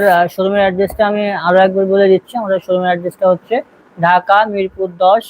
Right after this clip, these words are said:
কাজীপাড়া বাস স্ট্যান্ড, মেট্রো রেলের দুইশো অষ্টআশি নাম্বার পিলার বরাবর পূর্ব সাইডে দ্বিতীয় তলায় এইচটি ফার্নিচার। <clears throat> এখন অনলাইনের যুগে কিন্তু অনেক প্রতারক চক্র আছে, আপনারা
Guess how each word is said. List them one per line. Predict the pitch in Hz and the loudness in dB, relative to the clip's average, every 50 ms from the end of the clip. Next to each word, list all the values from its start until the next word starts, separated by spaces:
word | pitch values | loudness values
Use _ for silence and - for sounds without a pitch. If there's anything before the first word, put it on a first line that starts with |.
| - _ | -8 _
কাজীপাড়া | - 190 185 180 196 190 - 196 196 185 | 0 0 0 0 -2 -2 0 2 2 2
বাস | 180 175 175 160 - 185 | 2 2 0 -2 -4 -12
স্ট্যান্ড, | 170 - - 214 220 262 294 - _ _ _ _ _ 185 | -12 -4 -2 0 0 0 -2 -8 _ _ _ _ _ -2
মেট্রো | 190 196 190 - - 202 | -2 -2 -2 0 0 2
রেলের | 202 202 202 190 | 4 4 4 2
দুইশো | 180 190 190 185 - 202 | 2 0 0 2 2 2
অষ্টআশি | 196 185 - - 208 208 202 - 226 | 2 2 0 2 0 0 0 0 -2
নাম্বার | 220 214 208 208 202 190 - | -4 -2 2 2 2 2 0
পিলার | - 190 196 202 190 190 | 0 0 4 4 4 4
বরাবর | 190 185 180 180 208 247 302 - - | 4 4 4 4 2 0 0 -2 -4
পূর্ব | 220 208 196 190 185 | -2 -2 0 0 -2
সাইডে | 175 - 190 180 180 202 214 202 | -2 0 0 2 2 0 -2 -2
দ্বিতীয় | 185 202 196 - 208 196 190 | -2 -2 -2 0 0 2 2
তলায় | 185 180 180 180 208 269 302 _ _ _ _ _ _ - | 4 4 4 4 4 2 0 _ _ _ _ _ _ 0
এইচটি | 214 208 214 214 208 - - - 202 | 2 4 4 4 2 0 -2 -2 -2
ফার্নিচার। | 170 190 185 180 180 185 170 - - 147 135 123 - _ _ _ _ _ - 220 240 214 | 0 0 -2 -2 -2 -2 -6 -6 -6 -8 -8 -10 -14 _ _ _ _ _ -4 -2 0 0
<clears throat> | 190 151 - _ _ _ _ _ - 190 190 | 0 -2 -4 _ _ _ _ _ -2 0 0
এখন | 180 - 220 214 214 | 2 2 2 2 2
অনলাইনের | 175 185 196 202 214 220 226 220 220 220 220 202 | 2 2 2 4 4 4 4 2 2 0 0 2
যুগে | 214 214 214 208 | 4 4 4 4
কিন্তু | 202 214 214 214 220 277 285 | 4 2 0 0 -2 -4 -4
অনেক | 240 214 208 208 214 214 208 - _ _ _ _ _ _ _ | -4 -4 -2 0 0 -2 -2 -4 _ _ _ _ _ _ _
প্রতারক | - 214 220 214 226 220 220 214 196 - - | 2 2 2 4 4 4 4 4 2 0 -2
চক্র | 226 208 - _ - 214 | -2 -2 -2 _ 2 2
আছে, | 208 - - - 285 | 2 2 0 0 0
আপনারা | 269 220 214 202 202 202 196 | 0 0 -2 -2 -2 0 0